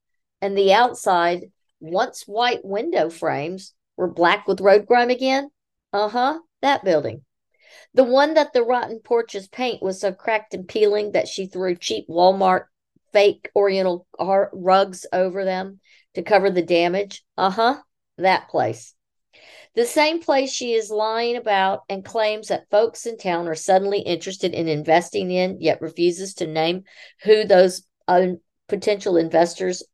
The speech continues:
might be or the amount they are willing to invest. Yeah,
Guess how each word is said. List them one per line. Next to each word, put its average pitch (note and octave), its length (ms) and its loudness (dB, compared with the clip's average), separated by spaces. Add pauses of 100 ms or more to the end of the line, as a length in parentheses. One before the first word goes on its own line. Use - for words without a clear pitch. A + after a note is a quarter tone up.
(120)
might D3+ 400 -2
be D#3+ 380 2 (220)
or F#3+ 120 0
the F3+ 160 2
amount E3+ 400 0
they F#3 140 2
are D#3+ 100 -2
willing F3 360 -4
to F3+ 120 -10
invest. E3+ 640 -4 (880)
Yeah, F#3+ 300 4